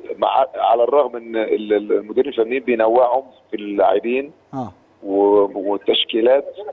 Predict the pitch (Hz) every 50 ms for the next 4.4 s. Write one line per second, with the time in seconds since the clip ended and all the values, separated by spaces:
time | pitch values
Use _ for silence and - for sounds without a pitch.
0 | _ - 123 101 87 _ - - 123 135 139 139 139 131 139 131 131 131 123 -
1 | 135 131 131 - 117 110 104 107 110 113 120 123 113 - - 117 104 104 101 -
2 | - 120 117 117 - - 107 98 95 - - - - - - - - - - -
3 | - 104 107 107 107 110 - - 104 120 117 - 104 - - 117 - 104 101 -
4 | - 107 110 117 123 123 131